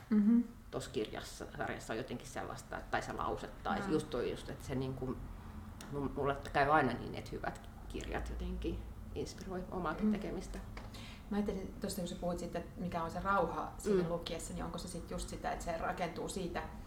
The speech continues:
Speaker 1: tavallaan just siitä vähäeleisyydestä ja, ja niinku aika semmosista selkeistä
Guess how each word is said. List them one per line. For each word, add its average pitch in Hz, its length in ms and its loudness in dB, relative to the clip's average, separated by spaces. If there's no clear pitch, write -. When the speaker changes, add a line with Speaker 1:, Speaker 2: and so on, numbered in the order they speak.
Speaker 1:
tavallaan 202 280 8
just 165 140 2
siitä - 340 0
vähäeleisyydestä 240 1040 6
ja, 175 140 2
ja 170 220 -2
niinku - 200 -4
aika - 180 -4
semmosista - 440 -8
selkeistä - 420 -6